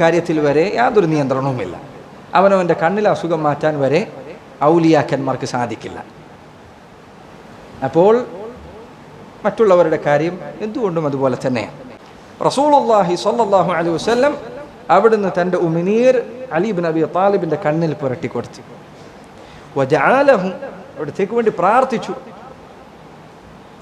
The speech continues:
സഹാബികൾ പറയുന്നു, فبرأ حتى كأن لم يكن به وجع.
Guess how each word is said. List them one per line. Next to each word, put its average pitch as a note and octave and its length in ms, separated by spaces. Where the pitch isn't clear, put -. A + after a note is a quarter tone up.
സഹാബികൾ A#3 560
പറയുന്നു, G#3 440
فبرأ F3+ 960
حتى F3+ 880
كأن F#3 520
لم E3+ 320
يكن C4 280
به F3 300
وجع. D3 220